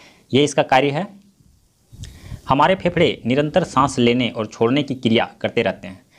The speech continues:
शरीर के अन्य अंग भी इसी प्रकार अपना अपना कार्य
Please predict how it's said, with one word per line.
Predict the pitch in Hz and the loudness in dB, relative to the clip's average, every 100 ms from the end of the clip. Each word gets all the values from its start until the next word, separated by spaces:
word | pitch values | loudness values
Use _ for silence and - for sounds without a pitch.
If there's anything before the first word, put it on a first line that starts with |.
| _ - | _ -2
शरीर | 147 180 | 0 2
के | 180 160 | 0 -2
अन्य | - 135 120 117 | 0 0 0 0
अंग | 131 143 | 0 0
भी | 117 127 | 2 0
इसी | 127 127 160 | -2 -4 -2
प्रकार | 135 110 107 117 | -2 0 0 -2
अपना | - - 131 | -6 -6 -2
अपना | - 110 143 | -2 -2 -4
कार्य | - 113 170 | -2 -2 -4